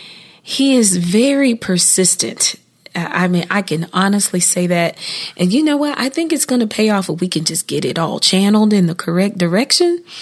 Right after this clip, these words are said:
But anyways, one night, I mean, he had me <laughs> trapped. And I just couldn't get out of it. You know, you know how kids know how to ask you for things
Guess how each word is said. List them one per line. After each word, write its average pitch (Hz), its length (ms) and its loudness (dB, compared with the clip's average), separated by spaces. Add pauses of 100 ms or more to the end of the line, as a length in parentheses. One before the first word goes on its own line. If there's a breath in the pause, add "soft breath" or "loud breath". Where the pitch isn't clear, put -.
(540 loud breath)
But 202 60 4
anyways, 180 600 4 (540 loud breath)
one 254 420 4
night, 175 480 2 (480)
I 190 100 0
mean, 185 220 4
he 247 640 2
had 185 320 2
me 160 200 -2
<laughs> - 40 -20
trapped. - 880 0 (1120 loud breath)
And 190 300 2
I 214 160 2
just 208 260 0
couldn't 202 360 2
get 180 360 0
out 208 220 2
of 170 140 0
it. - 280 -4
You 214 140 0
know, 196 200 2
you 508 220 -2
know 440 160 2
how 269 120 2
kids 233 360 0
know 208 140 2
how 202 140 2
to 180 220 -2
ask 196 300 2
you 196 80 0
for 165 160 -4
things 180 540 2